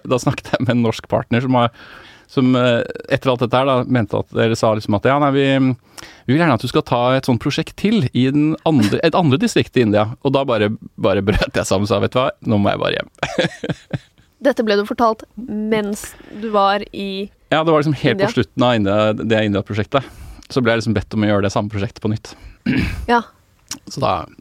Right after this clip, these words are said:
Speaker 1: <laughs>
Speaker 2: Altså,
Speaker 1: da
Speaker 2: jeg
Speaker 1: måtte jeg
Speaker 2: ser,
Speaker 1: si at
Speaker 2: jeg har
Speaker 1: det gikk
Speaker 2: sett, eh, på Kompani Lauritzen nå,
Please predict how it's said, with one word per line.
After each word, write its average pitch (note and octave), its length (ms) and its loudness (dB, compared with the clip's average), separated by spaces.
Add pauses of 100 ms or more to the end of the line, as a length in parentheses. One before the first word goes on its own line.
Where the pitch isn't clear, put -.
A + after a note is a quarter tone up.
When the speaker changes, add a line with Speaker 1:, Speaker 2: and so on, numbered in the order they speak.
Speaker 1:
<laughs> - 1040 -4
Speaker 2:
Altså, D4+ 160 0
Speaker 1:
da C#4+ 40 2
Speaker 2:
jeg - 40 -2
Speaker 1:
måtte - 40 0
jeg D#4 120 2
Speaker 2:
ser, D4 160 0
Speaker 1:
si C#4+ 120 0
at - 60 -4
Speaker 2:
jeg C4+ 80 2
har C4 220 2
Speaker 1:
det C4 80 0
gikk - 60 -8
Speaker 2:
sett, B3+ 220 -4
eh, A#3 200 0
på A3+ 340 -2
Kompani G#3+ 380 -2
Lauritzen F3+ 480 -4
nå, B3+ 100 -2